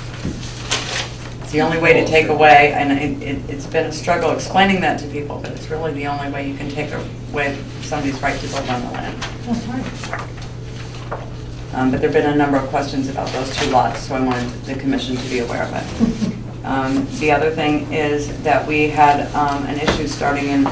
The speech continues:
Speaker 1: um, the end of April regarding use, uh, a town ordinance regarding use of town land. And as you guys would recall, that's a town ordinance requiring anybody that wants to put somebody, something in the right of way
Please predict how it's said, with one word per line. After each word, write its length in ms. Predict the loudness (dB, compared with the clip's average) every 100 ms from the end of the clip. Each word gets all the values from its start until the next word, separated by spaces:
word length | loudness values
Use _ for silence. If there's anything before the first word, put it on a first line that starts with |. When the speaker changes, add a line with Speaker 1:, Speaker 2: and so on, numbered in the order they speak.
| 0
Speaker 1:
um, 440 | -2 0 0 -2 -4 -6 -6 -8 -10 -10 -8 -2
the 80 | 0
end 160 | 0
of 120 | 0 -2
April 460 | 0 2 2 0 -4 -10 -12 -10 -10 -10 -4
regarding 560 | -2 2 2 2 0
use, 440 | 0 -2 -2 -6 -4
uh, 240 | -4 -4
a 80 | -4
town 300 | 0 2 2
ordinance 500 | 4 4 4 0 0
regarding 320 | -2 -2 0
use 220 | 2 2 0
of 160 | -6
town 320 | -4 -2 -2
land. 420 | -2 -2 -2 -6 -6 -8 -10 -10 -10 -8 -2
And 280 | 2 2
as 220 | 0 -2 -2
you 80 |
guys 380 | 2 4 4 0 -8 -8 -2
would 180 | 0
recall, 400 | 0 0 0 0
that's 220 | 2 -2 -4
a 60 |
town 420 | -6 0 4 4 2
ordinance 580 | 2 4 2 2 -4
requiring 520 | -4 -6 -4 0 2 2
anybody 400 | 0 0 -2 -2
that 160 | -2
wants 260 | -2 -2 -2
to 60 |
put 200 | -6 -6 -4
somebody, 600 | -2 0 0 0 -2 -6 -6
something 520 | -2 0 2 0 2
in 160 | 0
the 80 | 2
right 280 | 4 6 6
of 140 | 4
way 300 | 2 0 -2